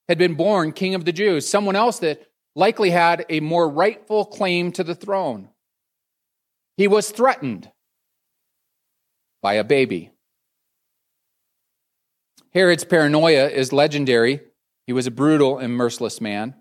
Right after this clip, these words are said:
And when the Magi didn't return, he was furious. Matthew two sixteen through eighteen says, "When Herod realized that he had been outwitted by the Magi,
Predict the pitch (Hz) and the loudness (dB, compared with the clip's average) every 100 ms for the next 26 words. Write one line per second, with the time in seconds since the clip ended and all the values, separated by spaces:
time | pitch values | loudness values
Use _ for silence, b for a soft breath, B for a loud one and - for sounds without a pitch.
0 | _ _ _ _ _ _ _ _ _ _ | _ _ _ _ _ _ _ _ _ _
1 | 135 151 165 170 214 202 185 143 175 - | -4 -2 2 2 2 2 2 2 -2 0
2 | 165 165 - 139 123 117 127 139 127 127 | -4 -4 -2 -2 -2 -4 -4 -2 0 -2
3 | 131 - _ 151 135 107 87 85 - - | -4 -16 _ -2 0 -2 -4 -8 -10 -12
4 | _ _ _ _ _ _ _ _ _ _ | _ _ _ _ _ _ _ _ _ _
5 | _ _ _ _ - - 120 120 123 - | _ _ _ _ -14 -2 -2 0 -2 0
6 | 147 127 139 - 135 123 120 120 139 135 | 0 0 -2 -2 -2 -4 0 0 0 -2
7 | 113 - 113 117 113 113 131 143 147 120 | -4 0 0 0 -2 -2 2 2 2 0
8 | 139 151 123 120 117 117 120 104 117 123 | 0 2 2 0 -2 -2 -2 -2 0 0
9 | 147 123 139 131 113 113 113 131 135 113 | 0 2 2 2 0 0 0 0 0 0
10 | 104 | 0